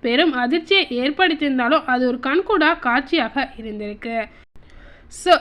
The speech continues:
இன்னைக்கு இந்த வீடியோல அயோத்தியில கட்டப்பட்ட ஸ்ரீராமர் கோவில்ல நடந்த சம்பவத்தை பத்தி நீங்க முழுமையா பார்த்து தெரிஞ்சிருப்பீங்க. அயோத்தி கோவில்ல குரங்கு வந்த காட்சி மக்களிடையே பெரும் பரபரப்பை ஏற்படுத்தியிருக்கு.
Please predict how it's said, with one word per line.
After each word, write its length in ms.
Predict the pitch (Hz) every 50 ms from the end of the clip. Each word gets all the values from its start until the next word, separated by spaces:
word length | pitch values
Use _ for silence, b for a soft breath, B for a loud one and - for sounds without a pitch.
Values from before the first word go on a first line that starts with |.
| -
இன்னைக்கு 560 | - 320 381 440 539 587 571 508 466 494 480 -
இந்த 260 | - 277 269 262 247
வீடியோல 600 | 233 240 269 311 339 392 381 339 311 330 359 - - - -
அயோத்தியில 640 | 294 320 381 415 480 523 523 523 480 466 453 427
கட்டப்பட்ட 600 | - 294 285 277 330 370 370 349 311 - 339 320 330 - -
ஸ்ரீராமர் 600 | - 320 302 285 262 269 285 330 403 466 480 427 -
கோவில்ல 360 | 339 320 277 262 262 285 277 -
நடந்த 460 | - 254 277 285 320 370 392 466 466
சம்பவத்தை 580 | 453 - 330 285 277 277 339 359 359 339 - 285
பத்தி 360 | - 220 214 - 330 349 330 -
நீங்க 340 | 285 294 330 349 339 320 285
முழுமையா 460 | 294 339 381 440 494 494 466 466 440 -
பார்த்து 400 | 294 247 220 220 269 277 269 277
தெரிஞ்சிருப்பீங்க. 840 | - 233 208 214 214 220 214 220 208 226 220 220 226 226 226 226 220 - B B B B B B B B
அயோத்தி 500 | 269 254 294 285 320 349 339 - 370 339
கோவில்ல 600 | - 302 269 262 254 240 233 247 285 277 277 -
குரங்கு 440 | - 370 403 466 480 494 508 480
வந்த 240 | 381 339 302 247 240
காட்சி 540 | 226 - 233 233 247 262 262 - 254 320 311 -
மக்களிடையே 680 | 277 269 294 320 320 - 466 466 403 311 262 302 359 349 -
பெரும் 300 | - 294 311 392 440 440 440
பரபரப்பை 680 | - 285 233 254 302 294 330 294 240 220 - 269 294 - -
ஏற்படுத்தியிருக்கு. 920 | 233 220 208 202 - 220 208 214 208 - 220 208 208 - 233 226 226 226